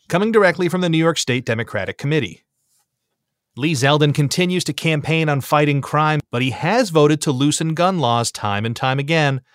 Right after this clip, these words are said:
Violent crime in New York, like what happened at his house, is often tied to guns. So why doesn't Zeldin vote for the common sense reforms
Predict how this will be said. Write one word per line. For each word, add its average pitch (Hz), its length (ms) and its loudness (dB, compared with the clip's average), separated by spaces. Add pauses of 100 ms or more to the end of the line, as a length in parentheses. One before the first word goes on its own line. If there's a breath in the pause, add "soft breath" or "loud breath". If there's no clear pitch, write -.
(360)
Violent 120 420 0
crime 135 300 2
in 131 80 0
New 131 80 0
York, 143 420 2
like 113 160 -2
what 110 140 -4
happened 127 320 0
at 101 100 -6
his 170 320 -2
house, 165 500 -2 (360)
is 104 160 -8
often 110 280 -4
tied 113 280 -4
to 104 60 -18
guns. 113 420 -4
So 160 120 0
why 196 200 0
doesn't 277 240 -2
Zeldin 170 420 0
vote 120 300 0
for 143 100 -8
the 143 80 -6
common 165 420 -6
sense 160 300 -6
reforms 180 640 -4